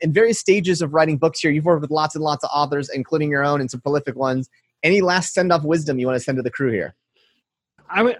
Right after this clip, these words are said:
Speaker 2: I would say, like, this stuff can be difficult if you are doing it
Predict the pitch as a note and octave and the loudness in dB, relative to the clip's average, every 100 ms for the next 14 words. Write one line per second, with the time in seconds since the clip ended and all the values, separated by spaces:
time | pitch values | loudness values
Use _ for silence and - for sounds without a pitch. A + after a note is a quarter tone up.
0 | - G3 A#3 F#3+ A#3 A3+ G#3+ - D#3 C#3 | -8 -6 -6 -2 0 2 0 0 0 0
1 | E3+ - D3 F3 F3+ - - F3 G#3 - | -4 -18 -6 -4 -4 -10 -6 -2 -2 -6
2 | - - - D#3+ D#3 D#3 D3 D3+ D#3 D#3+ | -20 -20 -4 0 2 0 -2 -4 -4 -2
3 | D#3 D#3+ - - - B2 D3 D3 - C3+ | 0 0 -2 -14 -16 -2 -2 -2 -4 -2
4 | B2+ - C#3+ C3 B2 - - _ - _ | -2 -4 0 2 2 -4 -18 _ -20 _
5 | _ A#2 B2+ D3 D3+ D3 C#3 B2 C3+ C3+ | _ -8 0 2 2 0 -2 0 0 2
6 | C3+ | 2